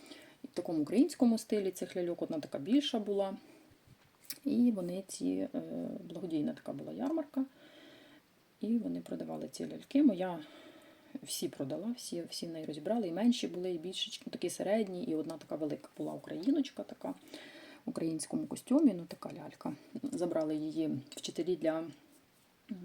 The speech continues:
для школи. І за ці вже кошти виручені, вони йшли на, е, на З С У. І нам вчора скидали фотозвіт, вісімнадцять тисяч п'ятдесят, е,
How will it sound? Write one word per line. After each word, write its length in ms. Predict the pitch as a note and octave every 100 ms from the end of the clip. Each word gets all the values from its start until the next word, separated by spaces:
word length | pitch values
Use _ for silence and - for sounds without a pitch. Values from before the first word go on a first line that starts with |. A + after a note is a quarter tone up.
| - -
для 200 | - E3
школи. 320 | - - - - - - - - - - - - - _ _ - _ _
І 400 | G3+ A3+ B3 A#3+ G#3 - - - F#3
за 540 | - F#3 F3+ E3+ E3 D3 - - - - -
ці 160 | G3
вже 140 | C#3+ D#3
кошти 380 | A3 D#4 -
виручені, 540 | C4+ C4 A#3+ - G3+ F3+
вони 220 | E3+ D#3
йшли 300 | D3 - D3+
на, 360 | D3+ D#3+ D3 C#3+ - -
е, 40 | D3+ D3+ D#3 D#3
на 120 | D#3
З 60 | D#3+
С 200 | - G#3
У. 260 | D4 G#4+ - - - - - - - -
І 100 | -
нам 240 | - D3+ -
вчора 240 | - - D3+
скидали 400 | - D#3 D#3 -
фотозвіт, 640 | B3+ F3+ F#3 G#3+ D4+ -
вісімнадцять 560 | F#3 F#3 F3 E3+ E3
тисяч 400 | - E3 - E3
п'ятдесят, 760 | - D#3+ E3+ - D#3 - - - -
е, 580 | D#3 D3+ D#3 D#3 D#3